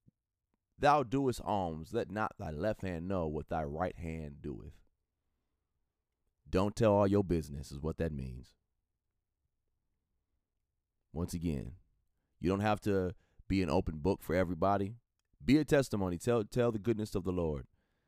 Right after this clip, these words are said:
But some things need to wait until the Lord gives you the opportunity and gives you the okay to open up about them. In which, once again, wh-, when I, when I'm at w-,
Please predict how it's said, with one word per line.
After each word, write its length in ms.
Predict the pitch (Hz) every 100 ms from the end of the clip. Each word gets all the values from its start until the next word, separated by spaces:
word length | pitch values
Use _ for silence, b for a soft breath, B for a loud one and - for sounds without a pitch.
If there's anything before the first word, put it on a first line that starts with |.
| _ _ _ -
But 140 | 78
some 300 | - 110 110
things 580 | - 104 104 107 117 - _ _ _ _ _ _ _ _ _ _ _ _ _ _ _ _ _
need 260 | - 90 90
to 60 |
wait 380 | 98 98 92 95 -
until 240 | 82 95
the 80 | 90
Lord 200 | 92 87
gives 220 | 87 80
you 280 | 85 80 82 _ _
the 140 | - 85
opportunity 600 | 73 - - 127 104 85
and 80 | 85
gives 140 | 85
you 80 | 87
the 120 | 87
okay 320 | 80 - 104
to 80 | 90
open 300 | - 85 90
up 120 | 92
about 320 | 73 71 71 73
them. 280 | 67 62 - _ _ _ _ _ _ _
In 120 | 90 92
which, 160 | 95
once 200 | 95 95
again, 320 | 90 98 90
wh-, 180 | 80 76
when 120 | 78
I, 100 | 80
when 200 | 82 85
I'm 160 | 90 101
at 180 | 98 - _
w-, 140 | -